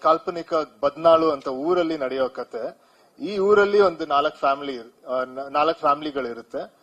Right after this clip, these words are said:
So ಈ ಕತೆ ಒಂದ್ ಲೈನ್ ಅಲ್ಲಿ ಹೇಳ್ಬೇಕಂದ್ರೆ, ಅಂದ್ರೆ ಈ ನಾಲ್ಕ್ ಫ್ಯಾಮಿಲಿಗಳ್ ನಡುವೆ ನಡೆಯೋ, ನಡೆಯೋ ಒಂದು ಹೋರಾಟ, ಇಲ್ಲ ಅಂಡರ್‌ಸ್ಟ್ಯಾಂಡಿಂಗ್ಸ್, ಮಿಸ್‌ಅಂಡರ್‌ಸ್ಟ್ಯಾಂಡಿಂಗ್ಸ್, ಅದ್ರ through ಈ ಕತೆ ನಡೆಯುತ್ತೆ.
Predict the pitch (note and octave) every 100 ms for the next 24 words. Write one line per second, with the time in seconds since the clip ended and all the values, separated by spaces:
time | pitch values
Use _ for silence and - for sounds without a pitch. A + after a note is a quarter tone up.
0 | _ _ _ - F#3 G#3+ - G3+ A#3 G#3+
1 | E3+ G3+ A3 G3+ G3+ G3 G3 F#3 F#3 F3+
2 | F#3 F#3 A3 G3 A3+ A#3+ G#3+ G3+ G3+ F#3+
3 | _ D3 D#3+ F#3+ A3+ - F3+ F3 G3 G#3
4 | G3+ F3 F#3+ F#3 D3+ E3 F#3 E3 D3+ D#3+
5 | E3 C#3+ D3 E3+ E3 D3 D3 C#3 C3+ C3+
6 | C3 - G#2 _ _ _ _ _ _ -
7 | B2+ A#2+ B2+ B2+ - B2+ B2+ B2 - B2+
8 | - C3 B2 - A#2+ A2 A#2 B2 _ _
9 | _ _ _ _ - D3+ E3+ F3+ F#3 G#3
10 | F#3+ D#3 D3 D#3 D3 A#2 A2 A#2+ C3 C3
11 | - C3